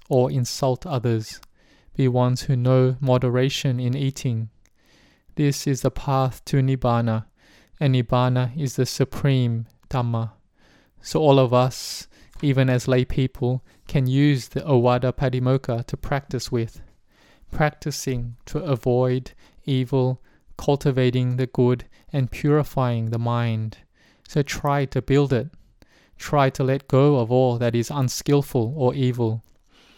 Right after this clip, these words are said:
This is building of great merit, because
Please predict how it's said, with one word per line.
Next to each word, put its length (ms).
This 340
is 340
building 520
of 180
great 300
merit, 500
because 640